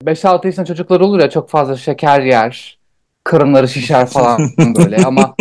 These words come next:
Speaker 1: boyu kısadır. Ama göbek hani almış başını yürüyor. Hani dersin, "Bu çocuğa bir bak yani, insan gibi yedir" falan dersin anasına babasına. Hani direkt <laughs> o yorum yapabileceğim bir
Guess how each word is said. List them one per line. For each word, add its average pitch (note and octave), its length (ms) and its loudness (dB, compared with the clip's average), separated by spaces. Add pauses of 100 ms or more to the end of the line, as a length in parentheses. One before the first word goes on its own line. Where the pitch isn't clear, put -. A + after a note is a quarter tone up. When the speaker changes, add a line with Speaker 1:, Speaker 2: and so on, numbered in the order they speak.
(140)
Speaker 1:
boyu D3 220 2
kısadır. C#3 600 -2 (440)
Ama G#3 180 4
göbek F#3+ 360 4
hani G3+ 120 2
almış F3 280 2
başını F3+ 260 -4
yürüyor. E3 720 2
Hani D#3+ 240 -2 (340)
dersin, F3+ 360 2
"Bu D#3 40 -16
çocuğa D#3 380 0
bir D#3+ 280 -6
bak D#3+ 240 -2
yani, B2 260 0
insan B2+ 300 -4
gibi B2+ 160 -4
yedir" A#2 280 0
falan B2 260 2
dersin G2+ 280 -4
anasına G#2+ 340 -6
babasına. G#2+ 520 -4 (220)
Hani F3 180 2
direkt A3 380 4
<laughs> - 0 -
o A#3+ 180 4
yorum A#3+ 240 4
yapabileceğim G#3+ 600 2
bir G#3 280 2